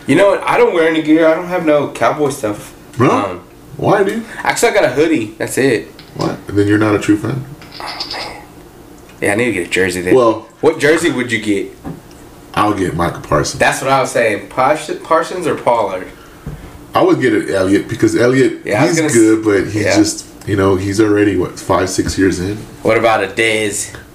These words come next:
Speaker 1: No, not a Dez. Uh, what's his name? C D. Why did I say Dez?
Speaker 2: Yeah, I'll get a, I have a Dez Bryant, an eighty-eight.
Speaker 1: Yeah.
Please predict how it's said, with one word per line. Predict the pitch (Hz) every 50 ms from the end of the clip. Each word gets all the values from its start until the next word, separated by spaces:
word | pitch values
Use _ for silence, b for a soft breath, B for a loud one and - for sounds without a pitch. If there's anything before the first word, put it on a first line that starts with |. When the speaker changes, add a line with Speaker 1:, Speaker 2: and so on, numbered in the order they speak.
| - - -
Speaker 1:
No, | 123 123 123
not | 120 120 117
a |
Dez. | 107 107 107 107 104 101
Uh, | 113 110 101 92 92
what's | 117 120 117
his | 107 110
name? | 107 101 95 95 - - - -
C | - 131 131 127
D. | 123 117 110 104 - - - - - - - - - - - - - - - - - - - - - - - - - - - -
Why | - -
did | 160
I | 170
say | - - -
Dez? | - - - - - - - - - - - - - - - - -
Speaker 2:
Yeah, | 117 110 101
I'll | 104 139
get | 175 175 147
a, | 113 95 92 90 -
I | - 160 165
have | 185 185 156 120
a | -
Dez | - 104 98 95 90
Bryant, | 87 98 95 101 110 113 - - - -
an | 107 104 107
eighty-eight. | 104 110 107 110 117 123 - - - - -
Speaker 1:
Yeah. | - 92 101 101 -